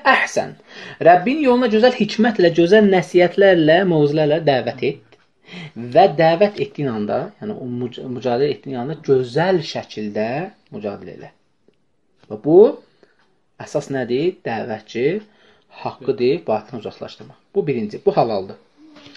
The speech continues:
İkinci qism, ən yakuna qarad, orada deyir sənin hədəfin, minhu ta'nib, həmin o şəxsi deyir nə deyir demək,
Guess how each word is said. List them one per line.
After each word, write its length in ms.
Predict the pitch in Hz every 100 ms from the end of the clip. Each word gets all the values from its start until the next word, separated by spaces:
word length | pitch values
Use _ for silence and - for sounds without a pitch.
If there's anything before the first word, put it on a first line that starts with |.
| - - -
İkinci 360 | - 240 254 339
qism, 300 | 233 294 285
ən 200 | - 240
yakuna 360 | 254 240 339 226
qarad, 360 | 170 185 156 -
orada 280 | 160 165 208
deyir 120 | 202
sənin 260 | 170 170
hədəfin, 560 | 147 127 120 113 131 185 - - - -
minhu 360 | 233 240 208 247 - - -
ta'nib, 760 | - 247 175 175 165 165 165 160
həmin 300 | 190 220 220
o 40 | -
şəxsi 400 | 180 160 - 175
deyir 180 | 175 175
nə 140 | 160
deyir 160 | 139 123
demək, 400 | 120 135 170